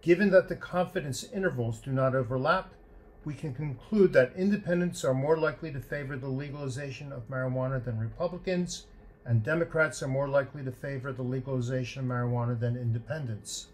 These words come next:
Charting the confidence intervals is a way of visualizing our findings.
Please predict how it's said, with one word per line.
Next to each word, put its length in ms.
Charting 520
the 80
confidence 680
intervals 680
is 140
a 60
way 260
of 100
visualizing 840
our 180
findings. 800